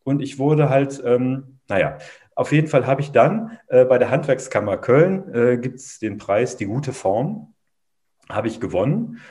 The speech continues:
Und plötzlich stand eben der Lehrherr, äh, und auch der, der, der, der, der Lehrlingswart, die standen dann neben mir für das Foto in der lokalen Presse. So, ne? Äh, das ist, und das hat mir dann gezeigt, ja, scheine ich ja nicht so, so falsch zu ticken irgendwo.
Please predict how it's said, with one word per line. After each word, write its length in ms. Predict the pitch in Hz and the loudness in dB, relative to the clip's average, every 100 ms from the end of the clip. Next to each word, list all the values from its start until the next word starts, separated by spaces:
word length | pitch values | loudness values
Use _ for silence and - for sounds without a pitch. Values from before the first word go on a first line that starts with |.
| - | -8
Und 120 | 147 | -2
plötzlich 340 | 151 226 190 156 | 0 0 -2 0
stand 380 | 143 139 151 131 | 4 4 2 0
eben 560 | 131 131 139 - - | 0 2 0 -4 -6
der 120 | - 90 | -4 0
Lehrherr, 880 | 110 170 165 143 151 156 156 - - | 4 6 6 6 4 4 2 -4 -2
äh, 220 | 107 107 - - | 0 0 -2 -8
und 200 | 120 117 | -6 0
auch 180 | 113 110 | 0 0
der, 320 | 107 98 92 - - - | -2 0 -2 -8 -12 -4
der, 260 | 92 90 | -2 0
der, 240 | 87 85 82 | 0 -2 -2
der, 220 | 80 80 | -4 -4
der 180 | 80 78 | -6 0
Lehrlingswart, 680 | 135 156 147 147 120 120 | 2 2 2 0 -2 -2
die 80 | 156 | -2
standen 280 | 151 165 147 | 0 2 2
dann 160 | 113 104 | 0 0
neben 260 | 131 135 | 0 0
mir 360 | 123 123 120 - - - | 4 4 2 -6 -20 -20
für 160 | - 120 | -8 -2
das 300 | - - - | -2 -4 -12
Foto 600 | - - 190 - 123 117 | -2 4 4 6 2 0
in 140 | 101 | 0
der 260 | 104 101 104 | 0 2 0
lokalen 440 | 107 - 95 92 | -2 0 0 0
Presse. 480 | - 160 - 76 - | -4 -6 -6 -10 -10
So, 260 | - 76 - | -12 -10 -4
ne? 200 | 139 143 - - _ - | -4 -4 -10 -20 _ 2
Äh, 160 | 123 123 - | 2 2 -4
das 140 | 143 147 | -4 -2
ist, 260 | 156 - | -6 -6
und 80 | 131 | -4
das 160 | 139 - | -2 0
hat 160 | 151 | 0
mir 80 | 151 | 0
dann 140 | 143 147 | 0 0
gezeigt, 460 | 147 147 147 147 | 0 0 0 0
ja, 300 | 139 127 - - | 0 0 -2 -14
scheine 340 | - 113 135 | -4 0 0
ich 80 | 135 | 0
ja 140 | 139 | 0
nicht 160 | 147 147 | -2 -2
so, 280 | 156 151 131 | -2 0 -2
so 160 | 143 | -6
falsch 340 | - 147 147 - | -4 -2 -4 -6
zu 120 | 156 | -10
ticken 300 | 151 90 82 | -8 -8 -8
irgendwo. 580 | 71 73 73 73 67 | -8 -8 -10 -12 -12